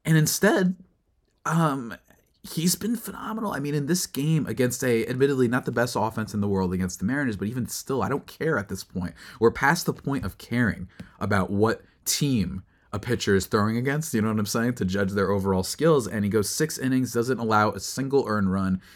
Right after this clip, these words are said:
He walks one, strikes out seven over just eighty-two pitches, by the way. I was a little bit surprised that they didn't keep him out there for maybe one more inning, but that, that's okay. I, I don't hate it,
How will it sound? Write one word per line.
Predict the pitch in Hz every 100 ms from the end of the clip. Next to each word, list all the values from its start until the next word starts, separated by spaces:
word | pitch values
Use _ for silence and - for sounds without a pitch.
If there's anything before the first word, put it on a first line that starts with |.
| -
He | 107
walks | 107 123 -
one, | 113 101
strikes | - 104 -
out | 90 -
seven | - 123 123 101 - - - _ -
over | 113
just | 107 104 -
eighty-two | 160 214 - 101
pitches, | 120 120 90
by | 85 82
the |
way. | 85
I | 85
was | 104
a |
little | 131 202
bit | 190
surprised | - 95 107 101
that | 90 85
they |
didn't | 90 90 - - -
keep | 117
him | 95
out | 92 92
there | 90
for | 92
maybe | 87 90
one | 87 92 87
more | 85 82
inning, | 95 87 80
but | 82 -
that, | 135 -
that's | 180 220
okay. | 113
I, | 104 104
I |
don't | 147 127
hate | 104
it, | 90